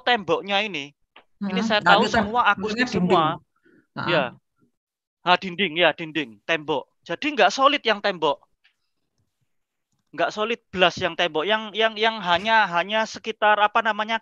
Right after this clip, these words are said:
Speaker 1: eh, slabnya, slab konkrit, eh, maksimal saya kira satu setengah meter ini dari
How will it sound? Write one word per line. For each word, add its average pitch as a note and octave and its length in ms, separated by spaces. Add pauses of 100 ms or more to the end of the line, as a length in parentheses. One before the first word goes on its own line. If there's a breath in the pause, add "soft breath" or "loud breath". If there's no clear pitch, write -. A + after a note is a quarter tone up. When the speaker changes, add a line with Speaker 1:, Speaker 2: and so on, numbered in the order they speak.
(160)
Speaker 1:
eh, G3 480
slabnya, A3+ 800
slab A3 320
konkrit, A3+ 480 (480 soft breath)
eh, G3+ 560
maksimal A#3+ 880
saya A#3 240
kira A#3 160
satu - 240
setengah A3 320
meter G#3 320
ini C#3 160
dari D3 320